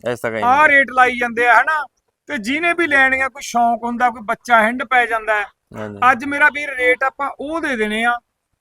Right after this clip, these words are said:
Speaker 2: ਜਿਹੜੇ ਬਿਲਕੁਲ ਨਾ ਹੁਣ ਤੇ ਜਾਨਵਰ ਵੀ ਆਪਾਂ ਪਹਿਲਾਂ ਦਰਸ਼ਕਾਂ ਨੂੰ ਦਿਖਾ ਦਈਏ, ਉਸ ਤੋਂ ਬਾਅਦ ਹੀ ਰੇਟ ਦੱਸਾਂਗੇ। ਲੈ
Speaker 1: ਬਾਕੀ
Speaker 2: ਦਰਸ਼ਕ
Speaker 1: ਤੁਹਾਨੂੰ ਇੱਕ ਮੈਂ ਜਾਣਕਾਰੀ ਹੋਰ ਦਿੰਦਾ ਜੀ ਇਹਦੇ ਬਾਰੇ,
Speaker 2: ਹਾਂਜੀ।
Speaker 1: ਮੁਰਗੀਆਂ ਬਾਰੇ।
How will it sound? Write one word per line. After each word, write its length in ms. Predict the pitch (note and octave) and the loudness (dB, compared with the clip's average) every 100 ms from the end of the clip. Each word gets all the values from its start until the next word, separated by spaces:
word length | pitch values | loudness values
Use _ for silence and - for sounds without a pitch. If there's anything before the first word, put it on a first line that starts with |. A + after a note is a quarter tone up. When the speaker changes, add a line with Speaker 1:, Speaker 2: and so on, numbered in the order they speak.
| _ _ _ | _ _ _
Speaker 2:
ਜਿਹੜੇ 220 | E3+ D#4 | -6 -4
ਬਿਲਕੁਲ 480 | D4 A#3+ C4+ D4+ D4 | 2 2 2 -2 -2
ਨਾ 80 | D4 | 2
ਹੁਣ 200 | B3 D4 | 2 0
ਤੇ 100 | E4+ | -6
ਜਾਨਵਰ 400 | A3+ B3 A#3 A3+ | 2 2 2 -2
ਵੀ 100 | C4 | -6
ਆਪਾਂ 160 | D4 C#4 | -8 -4
ਪਹਿਲਾਂ 180 | C#4 D4 | -2 2
ਦਰਸ਼ਕਾਂ 400 | B3 D#4+ - B3+ | 2 0 -4 -6
ਨੂੰ 80 | B3+ | -2
ਦਿਖਾ 220 | C4 D4+ | 0 0
ਦਈਏ, 120 | C4+ | -2
ਉਸ 160 | C4+ A3 | -6 -2
ਤੋਂ 100 | C4+ | 2
ਬਾਅਦ 180 | D4 | 2
ਹੀ 80 | D#4 | 2
ਰੇਟ 220 | C4+ B3 | 0 0
ਦੱਸਾਂਗੇ। 420 | A3+ A3 A3 A3 A#3 | -2 -6 -4 -2 -4
ਲੈ 600 | A3+ _ _ _ - C4 | -4 _ _ _ 2 8
Speaker 1:
ਬਾਕੀ 120 | C#4+ | 8
Speaker 2:
ਦਰਸ਼ਕ 180 | A3 F3 | 6 2
Speaker 1:
ਤੁਹਾਨੂੰ 260 | F3+ F#3 | 2 2
ਇੱਕ 160 | F#3 - | 0 -2
ਮੈਂ 120 | F3+ | 0
ਜਾਣਕਾਰੀ 440 | E3+ E3 D#3+ E3+ | 2 2 0 0
ਹੋਰ 220 | D3 C#3+ C#3+ | 2 2 2
ਦਿੰਦਾ 240 | C3 A#2 | 0 0
ਜੀ 60 | C3 | -2
ਇਹਦੇ 140 | C#3+ | 0
ਬਾਰੇ, 140 | C#3 | 0
Speaker 2:
ਹਾਂਜੀ। 120 | C3+ C3 | 0 -6
Speaker 1:
ਮੁਰਗੀਆਂ 320 | A2+ A2+ A2 | -8 -8 -4
ਬਾਰੇ। 160 | A2+ | -4